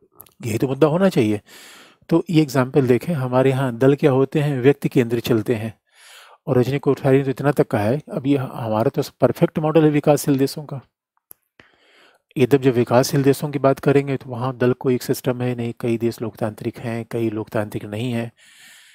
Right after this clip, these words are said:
कई जगह तो साम्यवादी शासन है। तो विकासशील देशों में शासन की बड़ी विविधता है, विकसित देशों में नहीं है। विकसित देशों में शासन लोकतांत्रिक है, तो लोकतांत्रिक शासन होगा तो दलीय व्यवस्था प्रतिस्पर्धात्मक ही होगी।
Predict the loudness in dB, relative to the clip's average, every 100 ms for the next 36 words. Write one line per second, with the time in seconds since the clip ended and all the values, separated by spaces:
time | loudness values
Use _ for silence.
0 | _ _ -2 0 4 4 2 0 -6 -4
1 | -4 -2 -4 -2 -2 -2 -2 -6 -8 -10
2 | _ _ -20 _ -6 -4 0 0 2 2
3 | 2 -2 -8 -6 -4 -4 -4 -6 -4 0
4 | 2 2 0 0 0 0 -2 -4 -4 -2
5 | -2 -2 -6 -6 -8 -14 _ _ _ _
6 | _ -8 -8 -2 0 0 -2 -6 -2 -2
7 | 0 -2 0 0 0 -2 -6 -6 -14 _
8 | -20 -20 -20 _ -12 -12 -4 -4 -2 -6
9 | -2 -2 -2 -6 0 0 0 -2 0 0
10 | 2 0 0 0 -2 0 -4 -2 -2 0
11 | -2 -4 -8 -6 -6 -8